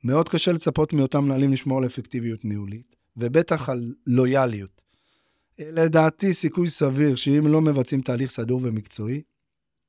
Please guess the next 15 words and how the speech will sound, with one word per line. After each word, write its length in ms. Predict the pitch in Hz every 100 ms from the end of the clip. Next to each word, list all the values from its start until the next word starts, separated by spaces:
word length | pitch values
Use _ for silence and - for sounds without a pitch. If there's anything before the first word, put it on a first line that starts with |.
| _
הם 80 | 113
מתחילים 400 | 117 131 139 135
כבר 180 | 143 135
לחפש 360 | 127 113 123
את 80 | -
עצמם 320 | 110 120 117
בארגונים 400 | 110 104 117 120
אחרים. 420 | 113 113 123 147
הסימנים 440 | 131 - 123 135 147
שהארגון 480 | 139 123 117 131 127
יראה 320 | 120 135 139 - _ _ _ -
זה 80 | 117
חופשות 760 | 147 - - 139 131 131 -
וחופשת 500 | 110 120 127 - 139
מחלה, 500 | 156 - 156 139 127